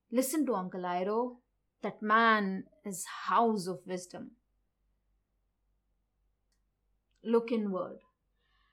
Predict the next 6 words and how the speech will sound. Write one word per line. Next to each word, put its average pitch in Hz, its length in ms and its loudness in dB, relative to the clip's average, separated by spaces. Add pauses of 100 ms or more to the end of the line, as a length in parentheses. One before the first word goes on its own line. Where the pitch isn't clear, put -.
(600)
and 208 180 -4
go 226 220 8
towards 208 380 -2
the 208 100 -4
big 196 220 -6
questions. 190 840 -12